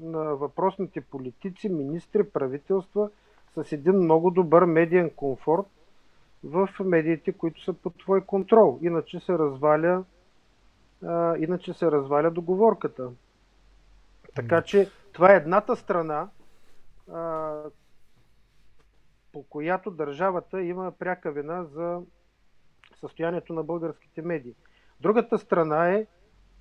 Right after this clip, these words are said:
Speaker 1: а, че държавата, и то в момента се случва, и то се случва от доста години в България, и аз го заявявам като човек, а, не свидетел, а пряко потърпевш,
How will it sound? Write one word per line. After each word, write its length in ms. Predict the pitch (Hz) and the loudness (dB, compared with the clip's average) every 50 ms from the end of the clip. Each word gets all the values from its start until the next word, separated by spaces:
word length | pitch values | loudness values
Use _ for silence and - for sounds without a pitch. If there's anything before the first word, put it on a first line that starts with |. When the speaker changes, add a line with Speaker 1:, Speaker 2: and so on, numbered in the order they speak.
| - _ _ _ _ - | -20 _ _ _ _ -12
Speaker 1:
а, 460 | - 175 175 175 175 170 170 170 170 160 151 - | -8 -4 -2 0 2 2 2 2 0 -2 -4 -6
че 140 | - 175 | -4 -4
държавата, 840 | 147 139 147 139 135 135 180 202 214 202 185 - - 156 147 180 220 - _ _ - - - - - - - - | -2 -2 -2 -4 0 6 6 8 8 6 4 0 -2 -4 -4 -4 -4 -8 _ _ -20 -20 -20 -20 -20 -20 -20 -18
и 80 | 156 135 | -16 -8
то 160 | - 175 170 | -2 -2 0
в 140 | 165 165 - - | 0 0 -2 -4
момента 440 | 147 143 151 175 180 175 - - 143 | -6 -4 -2 -2 -2 -4 -4 -8 -12
се 160 | - - 139 | -10 -12 -16
случва, 420 | - - 160 180 175 - - 156 | -10 -6 -6 -6 -6 -4 -6 -6
и 80 | 143 147 | -6 -4
то 120 | 165 170 | -4 -6
се 140 | - - 147 | -6 -6 -12
случва 360 | - - 175 165 - - 151 | -8 -8 -8 -8 -4 -4 -4
от 100 | 139 120 | -2 0
доста 320 | 123 175 196 190 - - 170 | 2 0 0 0 0 -6 -6
години 320 | 147 170 135 151 147 143 | -6 -6 -6 -6 -6 -6
в 180 | 131 131 131 127 | -6 -8 -10 -10
България, 640 | 120 131 127 131 131 135 135 127 123 147 180 226 _ _ _ _ _ _ _ - | -10 -8 -8 -8 -6 -6 -6 -6 -6 -6 -8 -10 _ _ _ _ _ _ _ 0
и 60 | 147 | 2
аз 140 | 160 165 160 | 2 2 2
го 140 | 143 156 143 | 2 -4 -2
заявявам 540 | 127 151 156 151 147 165 170 160 156 156 139 | 0 2 2 4 4 4 4 4 2 -2 -4
като 260 | - 151 - - 135 | -10 -10 -12 -12 -20
човек, 520 | - - - 147 156 170 165 _ _ - | -14 -8 -4 -2 -2 -2 -2 _ _ -6
а, 300 | 160 160 151 147 143 143 - - 143 135 _ _ _ _ _ _ _ _ - 143 139 - - | -4 -2 -2 -2 -4 -6 -8 -12 -14 -14 _ _ _ _ _ _ _ _ -20 -20 -20 -16 -8
не 180 | 147 139 160 175 | 0 2 2 2
свидетел, 640 | 170 - 180 180 160 143 170 160 - - 170 151 | 2 2 0 0 2 4 2 2 4 4 2 2
а 40 | 147 | 2
пряко 420 | 131 - 170 165 165 - 160 131 - | 2 2 2 2 2 2 -2 -10 -10
потърпевш, 760 | - 127 - 135 120 - - - 147 185 - - - - | -12 -10 -10 -10 -10 -10 -6 -6 -6 -6 -6 -12 -20 -20